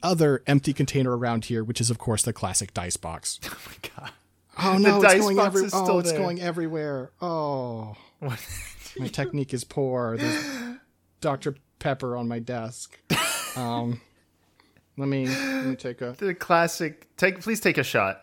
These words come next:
Speaker 2: of, uh, of Dice Doctor Pepper.
Speaker 1: There it is. There it is. I'm not crazy. I'm not crazy. There it is.
Speaker 2: Now that you get the
Speaker 1: It's the
Speaker 2: aeration.
Speaker 1: Flintstones. Starring me, I'm Brack.
Speaker 2: Is
Speaker 1: I don't
Speaker 2: it, like,
Speaker 1: remember
Speaker 2: the
Speaker 1: the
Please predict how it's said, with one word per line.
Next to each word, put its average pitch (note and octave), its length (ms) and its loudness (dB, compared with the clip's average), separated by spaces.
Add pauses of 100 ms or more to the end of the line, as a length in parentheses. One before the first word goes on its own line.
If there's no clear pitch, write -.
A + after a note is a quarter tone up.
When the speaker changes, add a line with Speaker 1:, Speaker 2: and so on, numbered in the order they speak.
Speaker 2:
of, G2+ 240 -4
uh, F#2 300 -6 (220)
of - 240 -18
Dice G2+ 280 -2
Doctor F#2+ 300 -8
Pepper. - 380 -18 (300)
Speaker 1:
There C3 180 6
it E3 60 6
is. - 320 2 (120)
There B2+ 100 4
it E3 60 6
is. D4+ 360 0 (120)
I'm C3+ 80 4
not D3+ 140 2
crazy. G#3 340 -2
I'm A#2 80 -4
not F3 140 -6
crazy. F#3+ 240 -4
There D#3+ 140 -4
it C#4 40 -6
is. D4+ 220 -8 (3000)
Speaker 2:
Now G#2 100 -6
that F2+ 100 -10
you F#2 100 -12
get F2+ 140 -12
the - 40 -4
Speaker 1:
It's - 100 4
the C#3+ 60 0
Speaker 2:
aeration. G#3 200 0
Speaker 1:
Flintstones. D#3+ 520 0 (720)
Starring D3+ 380 0
me, D#3+ 140 -2
I'm D#3+ 100 0
Brack. F#3+ 400 -6 (440)
Speaker 2:
Is F3+ 100 4
Speaker 1:
I D#3+ 40 6
don't D3 100 10
Speaker 2:
it, - 20 0
like, C#3 140 8
Speaker 1:
remember D3+ 120 6
Speaker 2:
the - 120 -6
Speaker 1:
the - 0 -